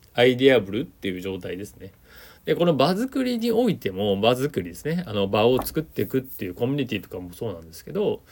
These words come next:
このアイデアブル状態みたいなのがあるかどうかが、えー、重要なんじゃないかなと思うんですよね。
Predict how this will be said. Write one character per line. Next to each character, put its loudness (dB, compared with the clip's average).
こ -4
の -2
ア 6
イ 2
デ 4
ア 2
ブ -2
ル 0
状 -2
態 2
み -2
た 0
い -2
な -6
の -8
が -8
あ 0
る 0
か 0
ど -2
う -4
か -6
が、 -8
え 6
ー、 6
重 0
要 4
な 0
ん -2
じ -2
ゃ 2
な 0
い -4
か -8
な -4
と -12
思 -6
う -10
ん -14
で -18
す -18
よ -14
ね。 -18